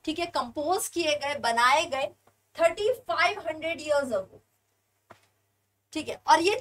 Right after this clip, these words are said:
चार मेन वेद कौन कौन से हैं, तो क्या बोलोगे भैया, ऋग्वेद, सामवेद,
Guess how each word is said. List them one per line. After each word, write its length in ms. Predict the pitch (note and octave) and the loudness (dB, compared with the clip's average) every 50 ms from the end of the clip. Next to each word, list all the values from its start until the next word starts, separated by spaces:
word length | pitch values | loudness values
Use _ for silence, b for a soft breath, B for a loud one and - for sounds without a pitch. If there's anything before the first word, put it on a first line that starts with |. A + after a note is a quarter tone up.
| - | -4
चार 380 | - - E4+ D#4 E4 F4+ G4 G4 | 0 2 4 6 8 6 6 4
मेन 280 | D#4+ D#4 D#4+ F4 F#4 F4 | 2 -2 0 0 0 0
वेद 280 | E4 E4 E4 E4+ - F4 | 0 0 -2 -2 -2 -2
कौन 260 | - D#4 D4 D#4 D#4+ | 0 2 2 2 2
कौन 220 | D#4 E4 D#4+ E4 D#4+ | 0 -2 -2 -2 -2
से 140 | - - D#4+ | -4 -2 0
हैं, 160 | D#4 D#4+ D#4+ D#4 | 0 0 0 -4
तो 80 | D#4 | -4
क्या 220 | D4+ - C#4 C4 C4+ | -4 -2 0 0 0
बोलोगे 300 | D4 D4+ D#4 D#4+ D#4+ D4+ | -2 -2 -6 -6 -8 -6
भैया, 200 | D#4 D#4+ D#4+ D4 | -4 -2 -2 -2
ऋग्वेद, 540 | B3+ A#3 C#4+ D4 C4+ D#4+ D#4+ D#4+ D#4+ E4+ E4+ - _ _ _ _ - | -2 -6 -8 -10 -8 -4 0 2 2 2 0 -2 _ _ _ _ -20
सामवेद, 640 | - - - C#4+ C4 C#4 D4+ D#4 D4+ D4+ D4+ D#4 C4+ | -10 -4 -2 0 2 0 0 0 2 0 0 0 -2